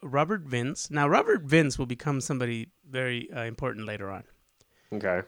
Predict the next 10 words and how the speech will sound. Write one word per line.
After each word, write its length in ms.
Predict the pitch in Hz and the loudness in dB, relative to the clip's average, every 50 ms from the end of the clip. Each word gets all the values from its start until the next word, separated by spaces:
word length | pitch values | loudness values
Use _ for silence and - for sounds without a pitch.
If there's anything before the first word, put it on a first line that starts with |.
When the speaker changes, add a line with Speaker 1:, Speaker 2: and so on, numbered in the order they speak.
| _ _ _ | _ _ _
Speaker 1:
So 160 | _ - 202 | _ 0 0
Josh 460 | 175 143 - 233 254 294 320 254 - 196 | 2 4 4 4 4 4 2 0 0 -2
is 100 | 160 160 | 0 0
off 220 | 160 190 190 - | 0 0 0 -2
to 80 | - 151 | -4 -2
his 180 | 139 131 117 | -2 -2 -4
first 380 | - - 175 214 226 - - - | -4 -2 0 0 0 0 -2 0
year 140 | 175 175 180 | 0 0 0
of 120 | 170 - | 0 -2
college, 520 | - - 123 107 95 95 90 85 - - | -6 -4 -2 -2 -2 -4 -8 -10 -10 -12